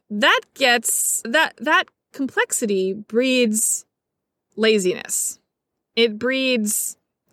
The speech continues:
bandwagons. It breeds groupthink. And with it comes the cavalcade of words that everyone starts overusing that then become meaningless.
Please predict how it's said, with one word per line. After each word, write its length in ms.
bandwagons. 920
It 200
breeds 460
groupthink. 760
And 200
with 240
it 300
comes 500
the 480
cavalcade 1120
of 300
words 720
that 180
everyone 560
starts 340
overusing 840
that 200
then 280
become 460
meaningless. 840